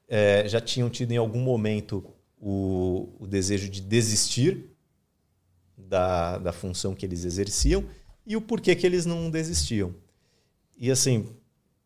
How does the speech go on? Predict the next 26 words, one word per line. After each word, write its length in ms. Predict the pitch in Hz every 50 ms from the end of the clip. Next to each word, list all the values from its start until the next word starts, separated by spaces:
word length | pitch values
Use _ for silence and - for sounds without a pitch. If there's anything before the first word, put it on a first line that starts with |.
| _ _ -
sei 160 | - - 143
lá, 120 | 139 131 120
dos 160 | 110 113 -
que 100 | - -
eu 40 | 123
entrevistei, 480 | 123 123 131 123 113 113 - - 143
praticamente 560 | 143 131 151 151 147 - 165 160 165 160 - -
todos 440 | - 143 147 147 123 107 98 101
diziam 280 | 104 110 104 107 123 131
a 40 | 123
mesma 280 | 123 123 117 131 139
coisa. 340 | 131 135 131 117 107 104 110
"Olha, 240 | 117 107 95 98 87 - - - _ _ _ _ _ -
é, 460 | 107 95 92 90 87 87 87 87 90 - - - _ _ _ _ _
já 240 | - 101 113 139 151
tive 300 | - - - - - 127
o 60 | 131
desejo 720 | 113 110 107 98 95 95 104 107 113 135 135 156 196 196 - - _ _ _ _ _ _ _ _ _ _ _ _ _ _ _ _ _ _ _ _
e 500 | - 117 110 110 110 110 110 107 110 110 117
esse 220 | 123 123 - -
desejo 800 | 131 120 131 123 107 107 113 127 135 139 135 139 156 151 - - - -
eu, 420 | 123 113 123 127 123 123 117 117 120 - - _ -
eu 500 | 113 107 110 117 113 113 110 110 107 104 101
supero 680 | - - - 135 131 135 - 131 139 165 185 175 143 127
esse 220 | 120 - - 123
desejo 720 | 110 107 107 104 98 104 123 151 170 156 123 95 95 90